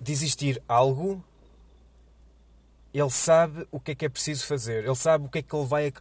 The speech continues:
alcançar, ou seja, ele tem o seu objetivo bem definido. Eu quero centeio. Um exemplo, espero que, <laughs> espero que tenha sido um bom exemplo. Ele sabe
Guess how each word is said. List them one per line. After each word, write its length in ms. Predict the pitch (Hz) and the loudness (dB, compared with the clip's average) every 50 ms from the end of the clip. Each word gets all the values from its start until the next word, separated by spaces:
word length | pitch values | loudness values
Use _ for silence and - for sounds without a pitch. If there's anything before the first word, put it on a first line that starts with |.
| _ | _
alcançar, 460 | - 139 131 - 143 135 - 123 113 | -4 -4 -4 -4 -2 -2 0 0 0
ou 60 | 120 120 | -2 -2
seja, 280 | - 120 107 104 101 - - - _ - | -2 -2 -4 -6 -10 -12 -20 -20 _ -10
ele 100 | 123 123 | -8 -4
tem 100 | 151 156 | -2 2
o 60 | 143 | 2
seu 120 | - 160 | 2 2
objetivo 360 | 135 135 139 - 147 135 127 | 2 -2 -2 -2 -4 -8 -10
bem 200 | 117 104 143 151 | -2 -2 -2 -2
definido. 460 | 143 - - 139 123 110 107 95 98 92 - _ _ _ - - - - _ _ _ _ | -2 -6 -6 -8 -8 -8 -8 -10 -12 -14 -16 _ _ _ -20 -20 -20 -20 _ _ _ _
Eu 140 | - 113 113 | -14 -14 -14
quero 640 | - - 143 143 147 147 143 156 156 151 151 - - _ | -6 -4 -2 0 0 0 -2 -2 -6 -8 -10 -12 -14 _
centeio. 680 | - - - 151 147 139 - 127 113 107 101 95 90 - _ _ _ _ _ _ _ _ _ 110 | 0 2 2 2 0 -4 -4 -4 -4 -4 -6 -10 -14 -16 _ _ _ _ _ _ _ _ _ -20
Um 60 | 101 | -10
exemplo, 280 | 101 - 113 104 95 92 | -8 -8 -8 -8 -10 -12
espero 240 | - - 117 110 | -10 -8 -8 -10
que, 100 | - - - | -10 -12 -18
<laughs> 40 | - 120 | -16 -14
espero 240 | 110 - - 110 101 | -14 -10 -10 -12 -12
que 60 | - | -10
tenha 120 | 113 107 | -10 -10
sido 140 | - 113 104 | -10 -10 -10
um 40 | 101 | -12
bom 100 | 107 107 | -12 -12
exemplo. 320 | 98 95 90 87 90 90 _ _ _ _ _ _ _ _ _ _ _ | -12 -12 -14 -16 -18 -20 _ _ _ _ _ _ _ _ _ _ _
Ele 140 | - 156 160 | -2 0 4
sabe 340 | 147 - - 185 180 180 151 | 4 4 4 4 2 0 -4